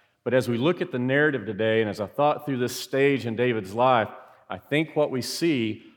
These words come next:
are some principles that we can draw out and apply these to our lives and where we are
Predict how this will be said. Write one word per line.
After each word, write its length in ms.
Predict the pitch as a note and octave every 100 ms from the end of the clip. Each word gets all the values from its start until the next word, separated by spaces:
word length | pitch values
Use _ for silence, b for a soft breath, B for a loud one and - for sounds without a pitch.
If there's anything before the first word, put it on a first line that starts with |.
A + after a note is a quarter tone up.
| -
are 100 | A#2
some 220 | - G#2+
principles 560 | - F#3+ F#3 C#3 A#2 A#2
that 100 | A2
we 80 |
can 160 | B2 A#2
draw 380 | A2 A#2 A2+ A2+
out 420 | B2 A2+ G2+ - B B B
and 120 | A#2 A#2
apply 500 | - - D#3 D#3+ D3
these 320 | C3 B2 A#2
to 120 | -
our 300 | - A#2+ C#3
lives 400 | C3 G#2 F#2+ F#2
and 100 | G#2+
where 180 | G#2+ A#2
we 220 | A2+ C3
are 380 | A2+ G#2+ G#2 G2+